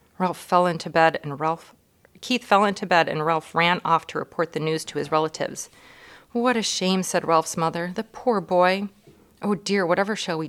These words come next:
do?" cried Aunt Dorothy. "Our very lives depend on him." The little cousins huddled together, big-eyed and frightened. "Yes, what about us?" asked Uncle Lester. "How are we going to manage if he doesn't bring us our meals? And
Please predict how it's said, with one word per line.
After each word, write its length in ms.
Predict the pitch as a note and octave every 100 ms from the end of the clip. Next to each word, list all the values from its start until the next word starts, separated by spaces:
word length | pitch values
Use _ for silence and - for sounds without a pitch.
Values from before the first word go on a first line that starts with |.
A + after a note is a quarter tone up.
| -
do?" 220 | - D#4
cried 300 | - - D#3
Aunt 180 | C#3+ -
Dorothy. 500 | D3+ D3 D#3+ G3 A3+ - - - -
"Our 140 | C4
very 320 | A#3+ A3+ C4
lives 340 | C4 A3 C#4 A#3
depend 340 | - G#3 C#4+
on 180 | C4 C#3
him." 300 | D#3 - D#3+ _ _ _ -
The 100 | F3+
little 200 | F#3+ F3+
cousins 420 | - F#3+ D#3+ D3
huddled 320 | - F3+ E3
together, 500 | - D3 D#3 - - _ _ _ _ -
big-eyed 440 | F#3 C#3+ E3 E3
and 160 | C3+ C3
frightened. 460 | - D#3 D#3 D3 - _ _ _ _ _ _ -
"Yes, 380 | G#3+ C4 -
what 220 | C#3+ E3 F#3
about 280 | G3 G3 -
us?" 260 | A3+ D4 -
asked 240 | D3 C#3 -
Uncle 260 | D3+ C#3+
Lester. 540 | C#3 D3 - G3 G#3 - _ _ _
"How 120 | -
are 100 | B3+
we 160 | A3+ C#4+
going 220 | C#4+ F3
to 80 | E3+
manage 320 | E3+ F3+ F3
if 100 | F#3
he 80 | -
doesn't 280 | F#3+ G#3 D3
bring 200 | E3 F#3+
us 120 | G3
our 120 | G#3
meals? 520 | G#3 C4+ G3+ A2+ - - _ -
And 160 | G#3